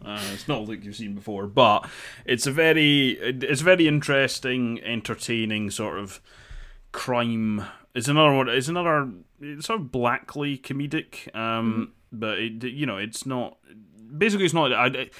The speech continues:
Speaker 1: I, I struggle to call it a comedy as such, right? But it's just, it's, it's not taking itself too seriously. Um, and basically, what we open with is, um,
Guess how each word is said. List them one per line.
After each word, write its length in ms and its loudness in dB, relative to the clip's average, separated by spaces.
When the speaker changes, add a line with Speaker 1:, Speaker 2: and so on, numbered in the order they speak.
Speaker 1:
I, 200 2
I 100 2
struggle 360 0
to 100 -2
call 240 0
it 40 -4
a 20 -6
comedy 360 -2
as 220 0
such, 480 -4
right? 280 -8
But 100 -8
it's 140 -8
just, 140 -10
it's, 240 -4
it's 160 -2
not 120 -2
taking 220 -4
itself 240 -6
too 140 -14
seriously. 760 -12
Um, 380 -10
and 460 -12
basically, 340 -4
what 160 -4
we 140 -6
open 380 -8
with 400 -14
is, 560 -10
um, 520 -10